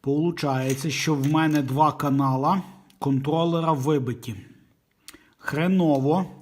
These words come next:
Хреново. Тут стоїть Є Ге вісімдесят п'ятнадцять. І вже так історично склалося, що я ходив к хірам, і в мене є Є Гешниця. Тож розпаковую Є Гешницю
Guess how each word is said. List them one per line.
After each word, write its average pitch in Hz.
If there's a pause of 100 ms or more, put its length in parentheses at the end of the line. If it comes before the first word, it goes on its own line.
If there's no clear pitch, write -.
(440)
Хреново. 156
Тут 170
стоїть 165
Є 139
Ге 160
вісімдесят 147 (840)
п'ятнадцять. 139 (640)
І 151
вже 135
так 185
історично 175
склалося, 160
що 151
я 160
ходив 151
к 135
хірам, 156 (560)
і 135
в 123
мене 160
є 151
Є 156
Гешниця. 135
Тож 127
розпаковую 151
Є 151
Гешницю 170